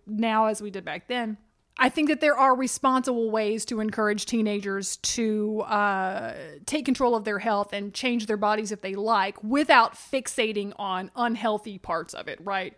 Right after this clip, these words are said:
So we'll, we'll just go ahead and say that. Now, talking about the show from an Audie's reality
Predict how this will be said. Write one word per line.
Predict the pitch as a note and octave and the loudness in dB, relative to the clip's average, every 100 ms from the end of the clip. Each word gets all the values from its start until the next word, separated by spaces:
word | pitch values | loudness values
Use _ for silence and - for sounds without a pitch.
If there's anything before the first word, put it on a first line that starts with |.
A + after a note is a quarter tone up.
| - | -8
So | - | -2
we'll, | D4 C#4 | -2 0
we'll | F4+ | 0
just | G4+ F4+ | 2 0
go | D4+ | 2
ahead | C#4 B3 | 0 0
and | G#3 G3+ | -6 -8
say | - F#3+ G3 | -8 -10 -8
that. | - - - _ - - - _ - | -10 -10 -14 _ -8 -8 -10 _ -2
Now, | D4 B3 G#3 - _ _ - | 0 2 -2 -8 _ _ -10
talking | - F#4+ G4+ G4 | 6 6 6 2
about | D#4 C4+ C4 | 2 2 0
the | |
show | G#3+ - B3+ A#3+ - | -4 -2 0 0 -2
from | - C4 | -2 0
an | B3 B3 | -2 -4
Audie's | C#4+ D#4+ F4+ D#4+ C#4 | 2 2 4 0 -2
reality | B3 C4 C4 C#4 C4 A#3 | -2 2 4 4 2 -4